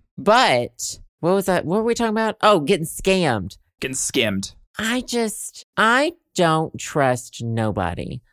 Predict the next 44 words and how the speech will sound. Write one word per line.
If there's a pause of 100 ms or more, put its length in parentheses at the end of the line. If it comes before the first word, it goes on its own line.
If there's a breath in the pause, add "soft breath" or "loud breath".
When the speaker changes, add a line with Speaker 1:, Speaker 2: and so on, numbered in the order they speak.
Speaker 1:
Like,
I
just,
you're
never
getting
my
info. (200)
Even
if
Speaker 2:
Right.
Speaker 1:
I,
even
if
I
know
Speaker 2:
One
eye's
always
Speaker 1:
that
you're
Speaker 2:
open.
Speaker 1:
Jeff
Bezos. (200)
Yeah.
Speaker 2:
Mm-hmm. (300)
Speaker 1:
It's, (240)
it's
not, (220)
I'm
just
not.
I'm
not
signing
anything. (540 soft breath)
If
there's
anything
that
our
generation
is, (100)
it's